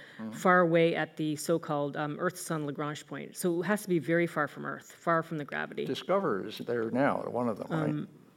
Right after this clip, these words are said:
Speaker 1: The, the Al Gore, uh, camera is
Speaker 2: Oh,
Speaker 1: at,
Speaker 2: let's see.
Speaker 1: uh,
Speaker 2: That one would be at
Speaker 1: Lagrange
Speaker 2: L one,
Speaker 1: one, I think,
Speaker 2: yeah.
Speaker 1: yeah. You don't want one, you want a different one.
Speaker 2: No, right, right.
Speaker 1: Which one?
Speaker 2: L two.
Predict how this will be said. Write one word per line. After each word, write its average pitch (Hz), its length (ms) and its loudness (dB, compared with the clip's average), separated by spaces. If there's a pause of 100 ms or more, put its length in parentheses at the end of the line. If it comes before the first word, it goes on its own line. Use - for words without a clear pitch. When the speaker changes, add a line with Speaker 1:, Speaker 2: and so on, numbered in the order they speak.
(300)
Speaker 1:
The, 98 360 2 (180)
the 113 300 -2
Al 110 180 2
Gore, 104 380 2 (500)
uh, 92 520 -2
camera 104 440 -2 (120)
is 104 160 -10
Speaker 2:
Oh, 180 140 8
Speaker 1:
at, - 240 -4
Speaker 2:
let's 101 340 4
see. 101 40 4
Speaker 1:
uh, 98 140 4
Speaker 2:
That - 160 6
one 190 140 4
would 170 100 4
be 165 100 6
at 160 60 8
Speaker 1:
Lagrange 151 120 2
Speaker 2:
L 147 60 2
one, 123 180 4 (100)
Speaker 1:
one, - 20 -2
I 98 80 -2
think, 73 320 -2
Speaker 2:
yeah. 55 60 -4
Speaker 1:
yeah. 50 60 -2 (300)
You 120 140 0
don't 113 140 2
want 107 180 0
one, 107 240 0
you 107 100 -6
want 101 220 -2
a - 40 -6
different - 340 -6
one. 160 80 4
Speaker 2:
No, 139 100 -2
right, 143 260 -2 (200)
right. - 180 -14 (560)
Speaker 1:
Which 131 220 0
one? 117 240 -2 (260)
Speaker 2:
L 175 100 4
two. 151 200 0